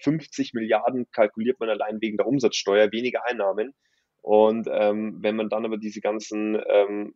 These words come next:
ja, Steuererleichterungen, diese ganzen, äh, Umsatzsteuer-, Einkommensteuereinbußen gegenüberstellt,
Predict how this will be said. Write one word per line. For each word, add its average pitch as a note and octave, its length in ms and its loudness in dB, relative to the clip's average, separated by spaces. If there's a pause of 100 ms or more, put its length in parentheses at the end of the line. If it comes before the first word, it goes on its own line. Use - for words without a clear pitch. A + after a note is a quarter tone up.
(100)
ja, G2+ 200 4 (420)
Steuererleichterungen, G#2+ 1400 0
diese A2 200 -2
ganzen, G#2+ 640 2
äh, G#2 300 4
Umsatzsteuer-, A2+ 720 4
Einkommensteuereinbußen A2 1120 -4
gegenüberstellt, A2 640 2